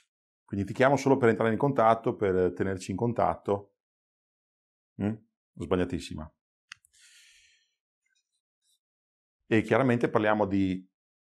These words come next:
cose che ci vengono spontanee perché è imbarazzante richiamare uno che non si fa più sentire. Lo capisco, perché un conto è quando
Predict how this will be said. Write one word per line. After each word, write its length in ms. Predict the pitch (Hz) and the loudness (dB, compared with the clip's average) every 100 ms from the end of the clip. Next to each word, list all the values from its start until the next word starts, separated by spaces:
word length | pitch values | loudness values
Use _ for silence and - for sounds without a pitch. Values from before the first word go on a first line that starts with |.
| _ _ _ _ _ _ - - - - _ _ _ _ | _ _ _ _ _ _ -20 -18 -18 -20 _ _ _ _
cose 400 | - 123 135 143 | 0 6 6 6
che 100 | 131 | 0
ci 140 | - 113 | -4 0
vengono 320 | 120 113 104 | 0 2 -2
spontanee 560 | - 139 123 98 120 | 0 0 2 0 -2
perché 400 | 135 104 107 98 | -2 -4 0 -2
è 80 | - | 0
imbarazzante 840 | 104 104 95 92 - 139 160 139 | -4 -2 -4 -4 -4 -2 -2 -2
richiamare 460 | 101 95 98 98 92 | -4 -4 -4 -2 -2
uno 240 | 87 92 | -2 -4
che 100 | 90 | -8
non 100 | 90 | -10
si 120 | 82 90 | -10 -14
fa 100 | 90 | -16
più 100 | - | -16
sentire. 460 | - 73 - - _ _ _ _ _ | -16 -16 -16 -18 _ _ _ _ _
Lo 100 | 98 | -6
capisco, 560 | 92 - 135 - 85 - _ _ _ _ _ | -6 -4 -6 -6 -12 -14 _ _ _ _ _
perché 200 | - 98 | -8 -4
un 80 | 107 | 0
conto 340 | 160 226 156 | 2 4 6
è 360 | 98 92 - _ | 6 6 0 _
quando 840 | - 110 127 170 151 135 - - | -2 2 2 2 4 4 2 -8